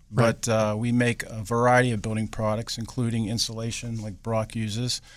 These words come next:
Speaker 1: Right.
Speaker 2: We also make gypsum. We have a drywall plant right up in Roxborough, North Carolina. We have
Speaker 1: Oh,
Speaker 2: vinyl
Speaker 1: yeah.
Speaker 2: siding. We have a plant in Claremont, North Carolina. So we're pretty,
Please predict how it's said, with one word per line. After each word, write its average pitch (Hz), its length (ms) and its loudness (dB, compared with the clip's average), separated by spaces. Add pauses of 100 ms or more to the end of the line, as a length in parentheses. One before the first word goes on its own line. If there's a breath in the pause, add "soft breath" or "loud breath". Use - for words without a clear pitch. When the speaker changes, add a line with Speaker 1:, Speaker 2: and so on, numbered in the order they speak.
Speaker 1:
Right. 143 240 4
Speaker 2:
We 117 120 -2
also 113 440 0
make 113 420 -2
gypsum. 135 560 0
We 113 120 -2
have 110 120 0
a 107 120 -2
drywall 113 600 0
plant 117 320 -2
right 107 160 -2
up 107 140 -2
in 104 100 -2
Roxborough, 113 440 0
North 110 260 -2
Carolina. 113 540 -2
We 110 80 -4
have 98 80 -4
Speaker 1:
Oh, 120 60 -2
Speaker 2:
vinyl 107 160 2
Speaker 1:
yeah. 104 40 0
Speaker 2:
siding. 110 540 0
We 110 60 -6
have 98 100 -6
a 95 100 -8
plant 110 280 -2
in 98 40 -6
Claremont, 110 480 -2
North 117 240 -8
Carolina. 120 420 -2
So 123 140 -4
we're 127 100 -2
pretty, 143 380 -2